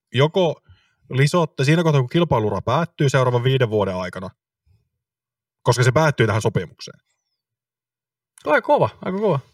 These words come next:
Speaker 1: Lisotten kilpailura päättyy tähän nykyiseen sopimukseen, minkä se nyt allekirjoitti. Se ei jatku enää pidemmälle. Mä en, mä en henkilökohtaisesti usko sitä. Se,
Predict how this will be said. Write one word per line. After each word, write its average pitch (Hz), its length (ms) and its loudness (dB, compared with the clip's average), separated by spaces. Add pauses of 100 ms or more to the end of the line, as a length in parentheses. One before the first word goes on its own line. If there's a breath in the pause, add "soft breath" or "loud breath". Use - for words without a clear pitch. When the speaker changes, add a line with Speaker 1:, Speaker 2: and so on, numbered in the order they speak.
(180)
Speaker 1:
Lisotten 170 380 2
kilpailura 135 480 -2
päättyy 131 400 -2
tähän 107 160 -2
nykyiseen 107 300 -4
sopimukseen, 101 240 -4
minkä 113 180 0
se 120 60 2
nyt 120 120 0
allekirjoitti. 101 560 -6
Se 143 80 2
ei 143 80 4
jatku 170 260 2
enää 107 160 0
pidemmälle. 95 440 -10 (380)
Mä 139 180 4
en, 123 160 -2
mä 139 200 0
en 117 60 -2
henkilökohtaisesti 110 560 -6
usko 104 220 -14
sitä. - 240 -20 (680 soft breath)
Se, 147 180 0